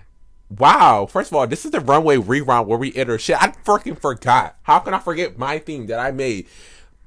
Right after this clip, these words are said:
Tamisha was it. Next up, we have Utica.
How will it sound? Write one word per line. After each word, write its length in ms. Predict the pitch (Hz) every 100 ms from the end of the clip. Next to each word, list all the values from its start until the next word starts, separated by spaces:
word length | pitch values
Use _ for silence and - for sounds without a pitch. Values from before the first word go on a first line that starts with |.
| - - - -
Tamisha 460 | - 233 247 - 349
was 180 | 214 185
it. 340 | 185 139 - - -
Next 300 | 180 190 180
up, 100 | 175
we 100 | 190
have 200 | 156 139
Utica. 440 | 160 - 156